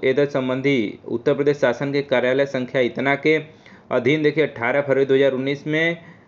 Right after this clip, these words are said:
अ, यहाँ पर विहित व्यवस्था का नियमानुसार अनुपालन सुनिश्चित करने के क्रम में जारी किए जाने वाले शासनादेशों के अनुसार उपयुक्त सारणी में उल्लिखित रिक्त पदों के सापेक्ष दस परसेंट यहाँ पर आरक्षण, अ, ईडब्ल्यूएस को अनुमन्य किया जाएगा।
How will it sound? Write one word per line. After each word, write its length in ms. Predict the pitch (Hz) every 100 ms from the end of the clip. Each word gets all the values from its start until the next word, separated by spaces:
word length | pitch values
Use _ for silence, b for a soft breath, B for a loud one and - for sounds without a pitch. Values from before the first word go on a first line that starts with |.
| _
अ, 80 | -
यहाँ 420 | 120 120 123 139
पर 160 | 147 131
विहित 320 | 107 131 147 -
व्यवस्था 460 | 107 127 131 131 151
का 160 | 151 147
नियमानुसार 580 | 139 139 139 135 147
अनुपालन 540 | 139 131 123 123 135 143 135
सुनिश्चित 380 | 131 127 123 151
करने 260 | 139 135 147
के 80 | 143
क्रम 220 | 139 143
में 160 | 147
जारी 300 | 110 117 131
किए 220 | 139 143 135
जाने 220 | 131 135
वाले 200 | 139 139
शासनादेशों 720 | 139 117 131 127 120 117 139
के 220 | 135 151 143 B B B
अनुसार 420 | 123 127 120 147 127
उपयुक्त 340 | 117 151 151
सारणी 320 | - 139 143
में 160 | 151 147
उल्लिखित 580 | - 127 131 131 165 - - - _ _ _ -
रिक्त 320 | 139 143 -
पदों 240 | 143 147
के 80 | 147
सापेक्ष 360 | 143 139 160 117
दस 220 | 143 143
परसेंट 320 | 147 139 147 139
यहाँ 120 | 135
पर 160 | 139 135
आरक्षण, 360 | 131 123 147
अ, 300 | 131 - -
ईडब्ल्यूएस 640 | 127 123 127 127 123 127 123
को 180 | 135 139
अनुमन्य 560 | 123 123 120 131 165 170 -
किया 240 | 120 123
जाएगा। 540 | 113 110 110 110 123